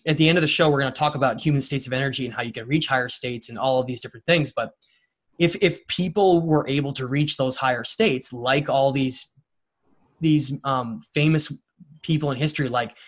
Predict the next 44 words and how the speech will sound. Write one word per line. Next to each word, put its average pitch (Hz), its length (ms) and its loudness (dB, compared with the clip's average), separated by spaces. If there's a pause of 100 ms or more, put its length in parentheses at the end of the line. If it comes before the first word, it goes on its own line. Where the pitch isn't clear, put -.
(220)
Gandhi 127 460 0
and 117 180 -12
Buddha 123 560 0 (640)
and 123 240 -2
all 156 300 4
these 160 240 6
others 151 480 4
that 127 140 0
everyone's 143 360 0
got 151 160 4
a 143 40 2
lot 143 240 4
of 170 80 2
different 170 280 0
names 208 280 2
for, 123 240 -4
they're 135 160 0
just 214 340 0
simply 175 480 2 (400)
humans 156 580 2
that 135 120 0
are 143 80 4
either 151 260 4 (240)
incarnated 151 840 4
from 139 200 -2
someone 139 320 0
important, 123 540 -4 (260)
or 190 240 6
they're 160 140 2
people 156 400 -2
who 147 120 0
have 127 120 -2
managed 139 360 -2
to 131 80 -8
reach 135 280 -4
their 120 180 -2
high, 131 460 -2
one 151 240 2
of 151 60 4
their 131 100 0
highest 123 340 -4
states 120 220 -10
of 117 80 -14
energy. 120 440 -14